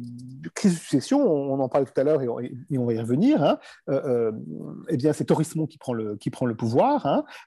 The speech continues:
euh, les, les, les rapports entre, entre, entre les groupes sont, entre, entre les familles sont, sont, sont compliqués, mais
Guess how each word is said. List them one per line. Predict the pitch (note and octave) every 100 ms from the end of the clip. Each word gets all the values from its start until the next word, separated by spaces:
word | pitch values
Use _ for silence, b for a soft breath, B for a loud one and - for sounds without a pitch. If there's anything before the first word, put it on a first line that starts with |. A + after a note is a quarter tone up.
| E3+
euh, | E3 D#3+ F3+ C3 -
les, | D3+ C3
les, | B2+ B2
les | B2
rapports | A#2+ A#2+ E3 C3
entre, | - -
entre, | C3 -
entre | C#3 -
les | C3+
groupes | B2+ C#3+
sont, | - B2+ C3 B2+
entre, | B2+ - -
entre | B2+
les | C3
familles | B2 C#3+
sont, | D3+ B2 -
sont, | - A2+
sont | -
compliqués, | A2+ A2+ B2 A#3 D4 D4 B B B
mais | F#3+ A3 G3+ E3